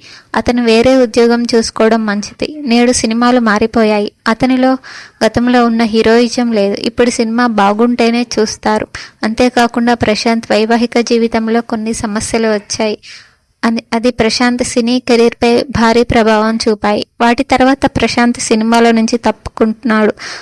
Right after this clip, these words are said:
అని కాంతారాజ్ పేర్కొన్నాడు. ప్రశాంత్కి రెండు వేల ఐదులో వ్యాపారవేత్త కుమార్తె గృహలక్ష్మితో పెళ్ళైంది. వారిద్దరికీ ఒక కుమారుడు కూడా జన్మించాడు.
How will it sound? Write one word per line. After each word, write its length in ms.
అని 120
కాంతారాజ్ 840
పేర్కొన్నాడు. 720
ప్రశాంత్కి 580
రెండు 260
వేల 200
ఐదులో 340
వ్యాపారవేత్త 680
కుమార్తె 1700
గృహలక్ష్మితో 840
పెళ్ళైంది. 580
వారిద్దరికీ 580
ఒక 200
కుమారుడు 480
కూడా 340
జన్మించాడు. 760